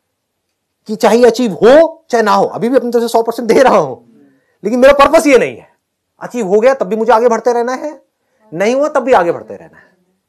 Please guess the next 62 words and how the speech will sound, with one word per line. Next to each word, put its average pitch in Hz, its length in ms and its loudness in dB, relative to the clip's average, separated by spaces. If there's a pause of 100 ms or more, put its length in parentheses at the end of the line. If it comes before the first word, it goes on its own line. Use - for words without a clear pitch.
(240)
In 214 160 -6
both 285 140 4
the - 180 0
situations 262 400 -4
I 226 60 2
need 226 260 -2
to 160 100 -8
grow 226 140 6 (100)
out 208 160 2
of 170 100 -2
it। - 180 -18 (580)
तो 190 60 -8
ये 220 60 0
मैं 226 160 -2
बोल 175 160 0
तो 262 100 -2
failures 254 340 -2
के 330 60 -4
लिए 294 120 2
रहा 233 100 0
हूं 208 100 -4
ये 175 100 -4
steps, - 380 -20 (920)
लेकिन 165 180 -8
ये 190 60 -6
है 202 160 -2
success 196 320 -8
के 190 100 -2
लिए 127 120 -4
भी। 95 80 -18 (320)
लेकिन 175 240 -8
success 185 320 -4
आप 202 100 0
समझोगे 214 380 0
नहीं 214 120 -2
तो 214 80 -8
मैं 202 100 -6
उसकी 180 140 -10
बात 165 180 -4
यहां 147 120 -8
पे 156 80 -8
नहीं 139 140 -16
कर 107 60 -18
रहा 90 160 -20
हूं, 90 80 -20 (640)
क्योंकि 135 140 -10
आप 143 100 -6
कहोगे, 151 200 -8
"Success 160 360 -10
मिल 151 120 -10
गई 156 120 -10
तो 160 80 -8
फिर 147 140 -10
क्या 147 120 -6
करने 123 220 -12
की 123 80 -12
जरूरत 113 220 -12
है, 151 60 -6
फिर 131 80 -16
तो 151 80 -8
पड़े 139 180 -4
रहो।" 156 200 -8